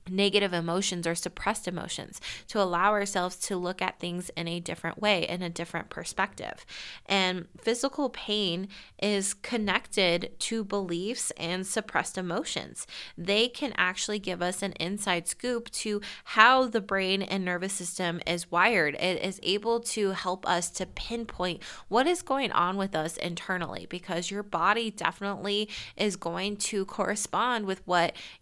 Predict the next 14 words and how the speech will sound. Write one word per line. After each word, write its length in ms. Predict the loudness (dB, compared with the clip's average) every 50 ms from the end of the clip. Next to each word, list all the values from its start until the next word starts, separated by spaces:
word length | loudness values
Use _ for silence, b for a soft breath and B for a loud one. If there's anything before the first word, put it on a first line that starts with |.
| -20 -20 _ -12
the 200 | 0 2 2 2
brain 360 | 4 2 2 2 2 0 0
is 100 | -2 -2
telling 400 | -4 -2 0 2 2 2 2 2
it, 160 | 2 0 2
what 280 | 2 4 4 4 2 0
you 220 | -2 0 0 2
are 160 | 2 2 0
thinking, 500 | 0 -2 -4 -4 -4 -2 -2 -2 -2 0
what 160 | -2 -4 -2 -2
you 120 | 0 2
are 160 | 2 2 0
feeling 480 | -2 -4 -4 0 0 2 2 2 2 0
about 380 | 0 2 4 6 6 6 B